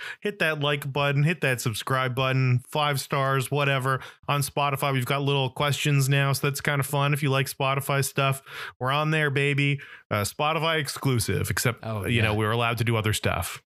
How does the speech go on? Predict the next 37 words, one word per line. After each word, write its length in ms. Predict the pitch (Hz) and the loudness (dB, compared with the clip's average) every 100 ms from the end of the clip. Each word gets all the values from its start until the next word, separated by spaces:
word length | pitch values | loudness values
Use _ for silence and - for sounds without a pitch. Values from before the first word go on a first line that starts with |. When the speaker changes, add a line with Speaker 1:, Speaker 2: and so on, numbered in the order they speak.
| _ _ _ _ - | _ _ _ _ 0
Speaker 2:
Uh, 420 | 113 110 98 90 - _ - | 4 4 2 -4 -10 _ -4
we're 220 | 117 120 | 2 4
gonna, 300 | 123 120 110 | 6 4 4
we 100 | 113 | 2
got 220 | 120 107 | 2 2
polls 280 | - 170 151 | 2 2 4
on 140 | 127 | 4
there 140 | 110 98 | 6 4
too 200 | - 120 | 4 4
now. 260 | 104 87 | 4 0
So 440 | 82 - 107 101 95 | -2 0 2 2 0
there's 220 | 101 104 | 0 2
gonna 160 | 123 120 | 2 2
be 120 | 107 | 2
a 40 | |
poll 340 | 98 - 139 135 | 0 2 4 6
up 220 | 113 - | 4 2
for 360 | - 101 104 92 | -4 0 2 2
this 320 | 104 117 - | 2 0 0
episode 480 | 113 - 101 107 95 | -2 -2 0 0 -2
today. 400 | - 110 107 98 | -2 0 2 0
The 80 | 104 | -2
poll 400 | 98 - 135 147 | -2 2 4 4
is 180 | - 101 | 2 -2
going 320 | - 131 127 | 0 0 0
to 100 | 113 92 | -4 -2
be, 400 | 131 143 104 104 - - _ _ | 2 2 2 -4 -14 -20 _ _
would 340 | 107 147 180 | 0 4 4
you 200 | 143 160 | 4 2
watch 640 | 151 120 143 123 107 - - | 2 2 2 2 0 -4 -10
Tim's 460 | - 131 131 127 107 | 0 2 4 2 2
rewritten 520 | 110 127 123 - 117 | 2 4 2 0 -2
version 520 | 110 104 104 95 92 - _ _ | 0 0 0 -4 -6 -12 _ _
of 220 | - 104 101 | -4 -4 0
The 80 | |
Matrix 480 | 104 110 110 113 - | 2 2 0 -4 -4
Resurrections? 760 | 110 101 104 110 110 110 95 | -2 0 2 0 0 -2 -4